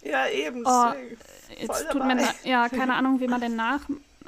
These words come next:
Speaker 2: äh, wie man den Namen ausspricht, spricht Arabelle Sicardi. Die, hm, kenn ich jetzt nicht.
Speaker 1: Hört sich richtig an.
Speaker 2: Ja, ist auf jeden Fall ein beautiful, bold Blo-, book, das, ähm, celebrates the achievements of L G B T Q plus people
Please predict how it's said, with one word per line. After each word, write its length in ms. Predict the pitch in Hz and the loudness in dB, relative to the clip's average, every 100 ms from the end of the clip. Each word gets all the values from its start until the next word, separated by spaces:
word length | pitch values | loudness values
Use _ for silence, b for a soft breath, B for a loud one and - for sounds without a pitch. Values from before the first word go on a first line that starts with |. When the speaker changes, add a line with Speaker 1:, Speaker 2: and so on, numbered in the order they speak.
| - | -4
Speaker 2:
äh, 140 | 254 240 | -2 0
wie 80 | |
man 160 | 247 233 | 0 0
den 140 | 226 | 0
Namen 260 | 226 233 277 | 0 0 0
ausspricht, 920 | - 262 - - 247 254 - - - - - | 0 -2 -6 -6 -2 -2 -6 -18 -20 -20 -20
spricht 560 | - - 262 262 - - | -10 -2 0 -2 -6 -4
Arabelle 580 | 262 247 233 240 254 277 | -2 0 0 2 4 2
Sicardi. 840 | 269 247 - - 214 233 262 311 403 - | 0 -6 -8 -4 0 0 4 4 2 -4
Die, 180 | 254 254 - - | -6 -8 -8 -8
hm, 160 | 226 220 | -8 -8
kenn 160 | - 226 | -12 -8
ich 100 | 254 | -6
jetzt 220 | 277 277 | -6 -2
nicht. 180 | 277 311 | 2 2
Speaker 1:
Hört 140 | 208 170 | 2 -2
sich 160 | 196 | -6
richtig 380 | 170 175 214 - | -6 -4 -4 -2
an. 140 | 202 311 277 | -2 -2 2
Speaker 2:
Ja, 140 | 262 - | 2 2
ist 160 | - 233 | -2 -4
auf 140 | 240 | -2
jeden 160 | 277 262 | 0 2
Fall 160 | 240 - | 0 -2
ein 280 | 226 226 - | -2 -2 0
beautiful, 440 | 247 311 - 294 262 | 4 6 4 0 0
bold 480 | - 240 269 269 - | 2 2 2 -2 -6
Blo-, 280 | 240 277 294 - - - | -2 -2 -4 -16 -10 0
book, 300 | 269 330 - 240 - | 0 0 -10 -16 -6
das, 560 | 233 226 226 - - - | -2 -2 -2 -6 -8 -6
ähm, 720 | 233 226 226 226 220 220 - - | -4 -2 0 0 0 -2 -4 -8
celebrates 800 | - 254 262 254 254 247 254 - - | -4 0 0 2 2 2 0 -6 -6
the 80 | |
achievements 720 | 226 - 269 262 262 254 262 - | -6 -4 -4 2 2 4 2 0
of 220 | 233 - | -4 -4
L 160 | 247 240 | -2 -2
G 120 | 240 | -2
B 160 | 233 240 | -2 -4
T 160 | - | -4
Q 260 | 226 - 240 | -8 -6 -6
plus 380 | 220 - 247 - | -4 -2 -2 -2
people 540 | - 285 285 302 311 | -2 0 0 0 0